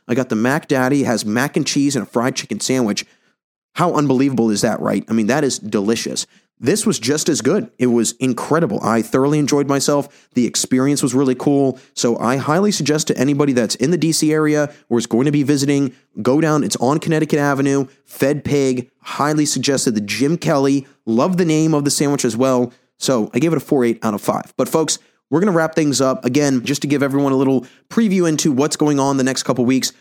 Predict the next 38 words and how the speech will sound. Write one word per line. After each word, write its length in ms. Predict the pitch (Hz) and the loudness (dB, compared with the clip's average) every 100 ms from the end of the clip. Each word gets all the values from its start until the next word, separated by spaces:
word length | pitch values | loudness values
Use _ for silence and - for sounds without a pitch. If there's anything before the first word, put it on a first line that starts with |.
| _ | _
we've 120 | 135 | -4
got 160 | 127 113 | -2 -2
some 120 | 110 | -2
really 360 | 107 135 226 220 | 0 0 2 2
good 180 | 180 123 | 0 0
guests 380 | 135 131 - - | -2 -2 -4 -6
coming 320 | - 151 143 | -2 0 2
on 320 | 123 117 113 - _ | 2 2 0 -6 _
for 100 | 110 | -6
Friday 720 | - - 113 123 135 147 156 | -4 -2 0 0 2 0 0
and 160 | - 104 | -2 0
moving 260 | 110 107 95 | 0 0 -2
forward. 520 | - 151 147 143 139 - - | 0 2 2 0 -2 -12 -6
I'm 120 | 120 | -2
actually 200 | 131 - | -2 -2
gonna 160 | 127 120 | 0 0
have 140 | 120 | 0
a 100 | 104 | 0
very 300 | 95 110 127 | 0 0 0
good 140 | 127 110 | 0 -2
friend 280 | - 120 123 | -2 0 0
of 100 | 127 | 0
mine 340 | 127 127 123 - - | 0 0 -2 -8 -8
join 240 | 113 123 131 | -2 0 0
the 80 | |
show 260 | 120 123 127 | 0 0 0
on 200 | 117 113 | 0 0
Friday. 400 | 107 113 117 120 | 0 0 0 0
He 140 | 120 113 | 0 0
works 320 | 120 127 123 | 0 0 0
in 80 | 113 | 0
the 260 | 110 107 - _ - | 0 -2 -6 _ -4
mental 320 | 135 185 254 | -2 0 -2
performance 720 | - - 170 170 208 127 - | -2 -2 0 2 2 0 -2
department 720 | 120 - - 104 101 85 - _ _ - | -4 -2 0 -2 -2 -6 -8 _ _ -6
at 160 | 123 113 | -6 -2
Rutgers 500 | 113 180 190 165 123 | 0 0 0 0 2
University. 800 | 131 101 131 160 - 87 67 | 0 2 2 0 0 -2 -4